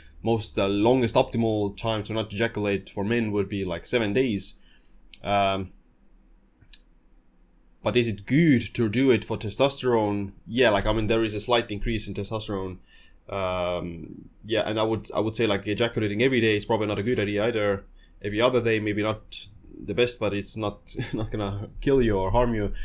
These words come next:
It's not gonna kill your testosterone. Uh, but optimal, let's say, like, for men, maybe ejaculating, um, once or twice a week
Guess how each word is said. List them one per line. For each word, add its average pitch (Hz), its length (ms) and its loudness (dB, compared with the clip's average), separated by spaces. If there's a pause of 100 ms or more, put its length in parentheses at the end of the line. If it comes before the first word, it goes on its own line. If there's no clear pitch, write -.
(120)
It's - 100 -4
not 113 120 0
gonna 104 180 0
kill 127 160 4
your 104 100 2
testosterone. 107 640 0 (340)
Uh, 98 220 2
but 87 140 2
optimal, 113 340 6
let's 107 140 0
say, 113 80 4
like, 101 240 0
for 113 100 0
men, 107 380 0
maybe 101 160 -2
ejaculating, 101 760 0
um, 90 540 0 (500)
once 104 280 -2
or 104 40 -4
twice 110 280 0
a - 20 -6
week 107 380 -2